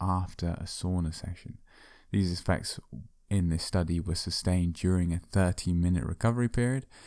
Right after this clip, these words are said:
As such, sauna, uh, use may serve as a non-pharmacological means to address or even prevent, uh, hypertension, just like exercise does. Moving on to its effects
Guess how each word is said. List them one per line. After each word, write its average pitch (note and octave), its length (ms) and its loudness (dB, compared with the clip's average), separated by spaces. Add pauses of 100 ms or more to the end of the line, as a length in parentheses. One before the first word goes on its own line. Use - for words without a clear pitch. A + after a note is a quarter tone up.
(200)
As G#2+ 160 2
such, - 220 0
sauna, F2 840 2
uh, - 40 -4
use F2 360 -2
may E2+ 160 2
serve E2+ 400 -2
as F2 320 -6
a F2+ 120 -4
non-pharmacological G#2+ 1400 0
means E2+ 600 0
to G2 120 0
address F2 380 -2
or E2+ 180 -4
even F#2+ 260 -2
prevent, G2+ 720 2 (560)
uh, F#2+ 280 2
hypertension, F#2+ 720 0
just G2+ 360 -2
like F2+ 240 0 (100)
exercise - 540 -6
does. - 360 -12 (400)
Moving G#2+ 380 4
on F#2 440 0
to E2+ 440 -6
its D#2+ 280 -8
effects - 840 -8